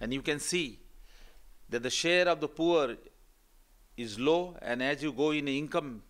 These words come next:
bracket category, the share increases. Average is twenty-two, which I had shared with you, but it is twenty-seven percent or twenty-eight percent for the higher income group, followed by seventeen percent in the middle income group, but much less,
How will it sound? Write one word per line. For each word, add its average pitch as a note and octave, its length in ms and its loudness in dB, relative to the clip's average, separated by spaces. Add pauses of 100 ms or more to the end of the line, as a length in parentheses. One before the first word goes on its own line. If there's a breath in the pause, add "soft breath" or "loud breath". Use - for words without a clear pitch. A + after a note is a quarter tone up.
(120)
bracket B2+ 440 -4
category, A#2 480 -4
the A2 160 -2
share A#2 380 -4
increases. - 680 -12 (600 soft breath)
Average D#3 360 -2
is C#3+ 100 -10
twenty-two, E3 440 -6
which D3+ 220 -8
I C3+ 80 -2
had C3 140 -8 (520 soft breath)
shared C#3+ 340 0
with B2 220 -6
you, F3+ 220 -4 (400 loud breath)
but B2+ 100 -2
it D3 140 -6
is F3 100 0
twenty-seven F3 640 -2
percent D3 480 -4
or B2+ 80 -6
twenty-eight C#3+ 560 -2
percent C#3+ 340 -4
for B2 160 -4
the A#2 80 -2
higher A#2+ 200 0
income C#3 360 -8
group, D3 300 -8 (320 loud breath)
followed B2+ 380 0
by C3 140 2
seventeen C#3 540 -4
percent C3 380 -4
in B2 80 -8
the A#2 60 -6
middle B2+ 260 -4
income C3+ 320 -6
group, B2+ 280 -10 (240 loud breath)
but A2 160 -4
much D3 260 -4
less, B2+ 320 -4